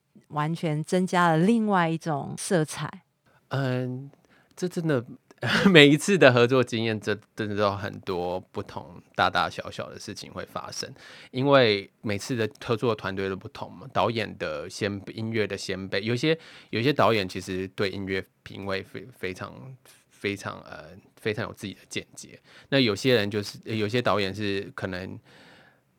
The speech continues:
Speaker 2: 甚至懂乐理的，然后有些是不懂的。那每个人熟悉的东西都不一样，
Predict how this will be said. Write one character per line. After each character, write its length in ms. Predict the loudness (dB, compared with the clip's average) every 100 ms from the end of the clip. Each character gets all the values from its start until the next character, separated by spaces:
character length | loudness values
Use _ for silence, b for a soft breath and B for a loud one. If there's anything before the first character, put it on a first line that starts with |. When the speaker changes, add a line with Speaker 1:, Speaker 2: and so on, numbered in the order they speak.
| -8
Speaker 2:
甚 180 | 0 0
至 80 | 0
懂 200 | -2 0
乐 180 | 0
理 160 | 0 -6
的， 180 | -12 -6
然 100 | -4
后 80 | -2
有 80 |
些 180 | -2 -4
是 180 | -2 -4
不 200 | -6 -8
懂 220 | -8 -8 -10
的。 160 | -16 -16 _ _ b b -2
那 100 | 0
每 180 | 0 0
个 80 |
人 100 | -2
熟 220 | -2 -4 -4
悉 140 | -4
的 80 | -4
东 160 | -4
西 120 | -8 -8
都 80 |
不 220 | -8 -10 -12
一 100 | -14
样， 240 | -18 -18